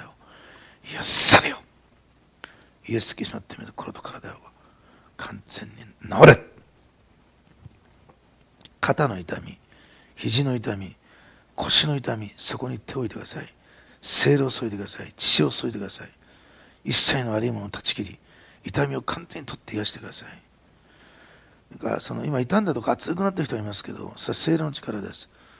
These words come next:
癒されます。イエス様って痛みを完全に消えてなくなれ。喉に触れ、肺に触れ、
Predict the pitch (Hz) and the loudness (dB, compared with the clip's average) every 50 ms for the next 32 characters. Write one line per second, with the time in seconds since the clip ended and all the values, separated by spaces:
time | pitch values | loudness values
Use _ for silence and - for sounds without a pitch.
0 | - - _ _ _ _ _ _ _ - 120 120 123 - - 120 110 104 101 98 | -20 -20 _ _ _ _ _ _ _ -6 -4 -2 -2 0 0 -2 -2 -4 -6 -8
1 | - - - - _ - - 110 - - - 104 104 _ - - 113 107 - - | -10 -10 -10 -12 _ -10 -10 -8 -8 -8 -10 -12 -16 _ -18 -14 -14 -12 -10 -10
2 | 113 104 98 87 85 - _ _ - - - - 151 147 147 - _ - - - | -10 -10 -12 -12 -14 -18 _ _ -10 -10 -8 -8 -8 -10 -12 -18 _ -12 -6 -6
3 | 127 127 127 117 110 107 110 - - - - - - - _ _ _ - - 123 | -6 -6 -6 -8 -8 -10 -10 -12 -14 -20 -20 -20 -20 -20 _ _ _ 0 2 2
4 | 123 113 - - 113 107 - - _ _ _ _ _ _ - 107 - - - - | 2 2 0 -4 -4 -4 -4 -8 _ _ _ _ _ _ -16 -14 -12 -6 2 4
5 | - - - - - - _ _ _ _ _ _ _ _ - - - _ _ _ | 6 6 6 2 -2 -14 _ _ _ _ _ _ _ _ -20 -20 -20 _ _ _
6 | _ _ - - _ _ _ _ _ _ - - - - - _ _ _ - 131 | _ _ -20 -20 _ _ _ _ _ _ -16 -16 -16 -16 -20 _ _ _ -4 -2
7 | 143 143 147 127 113 101 - 107 101 98 - - - _ - _ _ _ _ _ | 0 0 0 0 -2 -4 -6 -6 -6 -6 -8 -12 -20 _ -20 _ _ _ _ _
8 | _ _ _ _ _ _ - _ _ - - 117 113 117 120 113 113 120 117 117 | _ _ _ _ _ _ -20 _ _ -8 -6 -4 -4 -4 -4 -4 -4 -2 -2 -2
9 | - | -2